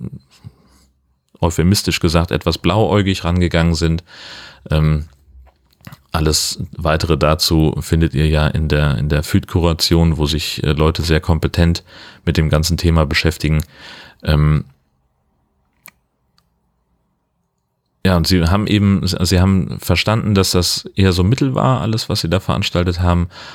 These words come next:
und haben gesagt, wir wollen gerne mit der Podcasting-Community ins Gespräch kommen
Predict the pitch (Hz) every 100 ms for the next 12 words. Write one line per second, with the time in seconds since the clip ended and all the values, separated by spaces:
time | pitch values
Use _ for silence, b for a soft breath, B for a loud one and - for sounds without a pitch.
0 | B - 85 82 - 85 87 80 80 -
1 | 82 80 85 90 90 - - 82 85 87
2 | 87 - 82 82 - - _ - 82 78
3 | 78 107 - 101 92 87 85 87 87 95
4 | 90 - 85 - 82 - - - 110 -
5 | 104 95 92